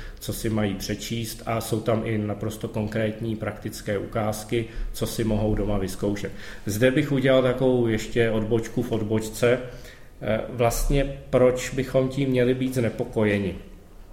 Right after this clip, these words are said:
Ještě před pár lety, řekl bych tak před deseti,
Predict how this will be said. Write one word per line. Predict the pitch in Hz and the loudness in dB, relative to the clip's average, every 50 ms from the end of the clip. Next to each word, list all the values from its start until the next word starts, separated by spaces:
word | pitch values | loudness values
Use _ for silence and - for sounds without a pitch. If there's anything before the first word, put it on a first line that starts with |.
| - - - - - - | -18 -18 -16 -14 -8 -4
Ještě | 110 104 113 113 107 - - - 143 131 123 | -2 0 0 0 0 -2 -4 0 4 4 4
před | 120 - - 120 104 - - - | 4 2 0 -2 -2 -2 -4 -2
pár | - 123 120 127 131 127 | 0 2 4 4 4 4
lety, | 127 110 107 104 - - 123 117 117 120 120 120 120 | 4 2 2 0 0 0 0 2 4 4 4 2 2
řekl | 107 104 - - 110 104 | 0 -4 -4 -4 -4 -2
bych | 107 101 104 | -2 -2 -2
tak | - 120 117 | -2 -2 -2
před | - - 113 104 | -4 -4 -4 -2
deseti, | 101 113 107 - - 120 113 - - 123 123 123 | -2 -2 -2 -2 -2 -2 -2 2 2 2 2 2